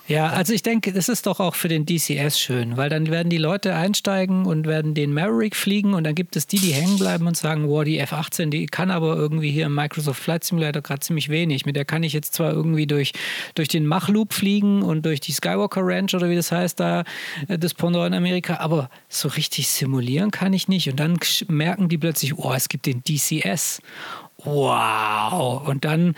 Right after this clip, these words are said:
dann wäre das dahingehend ja vielleicht auch ein guter Effekt. Aber das ist Zukunftsmusik und ich glaub, das besprechen wir dann am, wann war es, neunzehnten Ju-, November oder so, wenn der Flu-, wenn das, nicht der Flug, wenn der Film dann endlich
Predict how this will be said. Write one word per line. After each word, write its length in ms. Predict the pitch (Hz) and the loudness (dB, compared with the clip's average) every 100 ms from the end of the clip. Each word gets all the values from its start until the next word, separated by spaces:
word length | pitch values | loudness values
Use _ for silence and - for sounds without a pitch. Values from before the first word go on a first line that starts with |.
| - - - - | -4 -18 -16 -4
dann 200 | 156 151 | 0 2
wäre 120 | 180 | 2
das 160 | 208 - | 0 -2
dahingehend 680 | 127 131 180 214 226 233 233 | -2 2 2 2 2 2 2
ja 140 | 220 | 0
vielleicht 320 | - 208 185 | 0 -2 0
auch 160 | 196 156 | 0 0
ein 100 | 151 | 0
guter 260 | 143 135 | 0 -2
Effekt. 440 | 143 131 151 139 - | -2 -2 -4 -4 -2
Aber 240 | 160 151 - - - - - - | 0 0 -2 -12 -14 -16 -8 -2
das 180 | 196 | 2
ist 140 | 190 - | 2 2
Zukunftsmusik 880 | 247 339 240 - 220 202 202 196 190 | 2 2 2 2 2 4 2 0 -2
und 200 | 175 170 | 0 2
ich 140 | 165 - | 0 0
glaub, 240 | 165 160 | -2 0
das 180 | 165 - | -2 -2
besprechen 540 | 160 - 151 147 175 | -2 -2 0 2 4
wir 100 | 165 | 4
dann 220 | 156 151 | 2 2
am, 360 | 156 143 139 131 - _ - | 2 0 2 0 -6 _ -4
wann 140 | 156 | 0
war 160 | 165 160 | 2 0
es, 120 | 151 | 0
neunzehnten 600 | 160 175 180 175 170 175 | 0 0 0 -2 -2 -2
Ju-, 260 | 147 175 196 | -2 -2 -2
November 600 | 151 160 151 180 190 180 | 0 0 0 2 2 2
oder 200 | 165 165 | 2 0
so, 380 | - 156 160 151 | 0 0 2 2
wenn 160 | 151 | 2
der 160 | 151 143 | 0 0
Flu-, 320 | - 180 220 | 0 0 0
wenn 200 | 165 151 | 0 0
das, 360 | 147 139 - - - - | 0 0 -2 -6 -12 -6
nicht 180 | 151 - | -6 -4
der 80 | 127 | -6
Flug, 320 | - 139 - - | -6 -8 -8 -4
wenn 120 | 139 | -2
der 120 | 135 | -2
Film 440 | - - 165 165 - - - - _ - | -2 0 2 2 -2 -8 -16 -20 _ -4
dann 160 | 127 | -2
endlich 640 | 151 165 165 170 147 - | 0 2 2 0 -2 -2